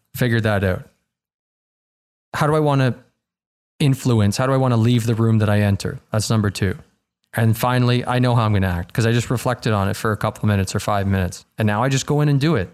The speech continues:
Now I do what you do when you wake up. I do my three reflections. I make sure I spend time with my family. I make sure I'm present, right? I do those things. That's easy. Those are the only rules I need. I don't need anything else.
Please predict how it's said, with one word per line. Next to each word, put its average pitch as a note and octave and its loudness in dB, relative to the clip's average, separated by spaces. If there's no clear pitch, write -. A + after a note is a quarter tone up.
Now A#2+ 0
I C#3+ 0
do D3 0
what D3+ 0
you E3 2
do D3 0
when A#2+ 2
you E3+ 2
wake B2 0
up. - -4
I A#2+ 0
do C#3+ 2
my D3 2
three D3 -2
reflections. D3 -4
I A2 0
make A#2+ 0
sure C#3+ -4
I C3+ 0
spend C3 -2
time C3 -2
with C3 -4
my C3 -2
family. B2+ -2
I G#2+ -2
make A#2 0
sure C3+ -4
I'm A#2 -2
present, A2+ -2
right? A#2 0
I A#2+ -2
do C3+ 0
those D3+ 0
things. C#3+ 0
That's E3+ -2
easy. E3 0
Those B2 0
are F3+ 0
the E3 0
only F3 2
rules D3 0
I C#3+ 0
need. C#3 0
I G2+ -2
don't D#3+ 0
need D#3+ 2
anything G2+ 2
else. - -4